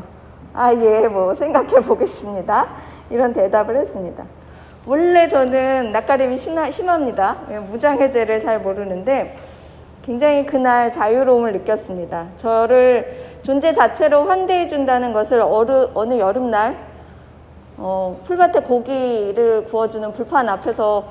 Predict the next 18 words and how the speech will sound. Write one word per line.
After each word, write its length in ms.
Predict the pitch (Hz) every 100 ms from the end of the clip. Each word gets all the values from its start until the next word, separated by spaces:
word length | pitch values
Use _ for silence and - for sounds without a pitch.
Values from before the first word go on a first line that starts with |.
| - - -
느꼈을지, 1080 | 226 269 269 247 220 226 220 214 196 - - - -
어, 120 | 202
모르게 440 | 202 202 214 220 214
되었지만 640 | 190 190 190 202 247 202
아무튼 420 | - 294 370 320
그때 360 | 320 - 302 294
굉장히 380 | 254 240 262 254
저는 520 | 233 214 220 214 196 - - -
행복했습니다. 880 | 359 381 427 - 214 180 165 170 185 -
아버지와 720 | 202 208 339 320 277 269 269
두 140 | 277
아이들이 840 | 247 202 226 240 269 277 175 - - - - -
고기를 480 | 254 311 311 311
굽는 720 | 311 233 247 254 294 349 508 -
그 580 | 240 220 220 214 196 - - - - -
식탁을 520 | - 359 381 381 311 320
함께 340 | 330 320 320
차리고, 840 | 359 339 320 294 294 359 508 -